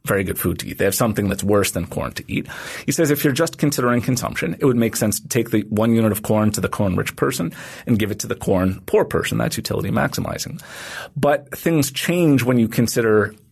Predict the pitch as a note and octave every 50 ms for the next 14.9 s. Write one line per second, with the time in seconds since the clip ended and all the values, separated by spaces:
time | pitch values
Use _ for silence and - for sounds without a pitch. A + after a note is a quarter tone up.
0 | _ - G#2 G2 - - - E3+ A3+ B3 - - F#2 E2+ F#2 - - C3 B2+ A#2+
1 | A2+ - A#2 G2+ - A#2 A2 F#2+ - - F#2+ F#2 B2+ D#3+ E3 - - A2 - -
2 | C3 C3 - - - - - - - - - - - C#3+ C3+ - C#3+ C#3+ C#3 C#3
3 | - D#3 C3+ - - F#3 G3 F#3 - - E3+ D#3 B2+ B2 - - - F3 F#3 G3
4 | E3+ C#3+ C#3 - - - D#3 D3 C#3+ C#3 B2+ A#2 B2+ A#2+ - - - - - C3
5 | B2 - - B2+ A#2 A2+ A2 - - - - - - C3 C#3 B2+ - B2+ A#2+ G#2+
6 | G2 G2+ B2+ D#3 E3 C3 B2+ G#2+ G2 - - - - F#2+ F#2+ - - A3+ C4 A#3+
7 | F3 A#2 F#2 F2+ - - E2+ F2 D#2+ D#2 B2+ - - - - - - - - -
8 | - - _ - - C3+ C3 D3 D3 D3 - - C#3+ B2+ B2 B2 - - A#2+ A2+
9 | G2+ G2 - - G2+ G2+ G#2 G#2 G2+ G#2 G2 - - - A2 F#2+ F2 F2+ F2 E2+
10 | D2+ D2+ D2+ D2 - - - G2 A#2 B2 A2+ - G#2+ F2+ F2 F2+ F2 F2 - _
11 | - E2+ - D#2+ - - F2+ F#2 F#2 F2 E2 - - - B2 A#2 A2+ G#2 - G#2
12 | G2 F#2+ - - F#2+ F#2 F#2 A2 A2 G2 G2+ F#2+ F#2 F#2 F#2+ F#2 F#2 F2+ F2 E2+
13 | F2 E2+ E2+ E2+ E2+ E2+ D#2+ D#2+ - - E2+ E2 E2+ E2 E2+ - - D#2 C#2 -
14 | - F#2 F2+ - E2+ - - - - - - - - - - - - -